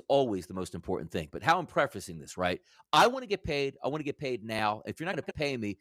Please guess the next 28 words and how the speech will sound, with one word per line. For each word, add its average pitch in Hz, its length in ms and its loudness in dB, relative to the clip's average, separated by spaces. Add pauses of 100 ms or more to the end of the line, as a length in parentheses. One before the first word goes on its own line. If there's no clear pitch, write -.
somebody's 143 460 0
going 117 220 -4
to - 100 -16
pay 120 260 -2
me. 80 140 -14 (180)
It 302 100 -10
feels 415 220 -6
like 233 200 2
that, 160 200 4
right? 110 240 0 (220)
Lamar, 392 200 0
you 247 140 -4
don't 415 120 -2
get 254 120 0
that. 180 160 2
And 202 160 -4
I, 220 60 -4
we're 214 120 -16
just 359 200 -10
using 208 180 -8
Lamar 175 280 2
Jackson 139 460 2
as 110 140 -2
that 104 200 -2
East - 180 -10
Coast, 120 240 -4
West 123 240 -2
Coast, 113 240 -2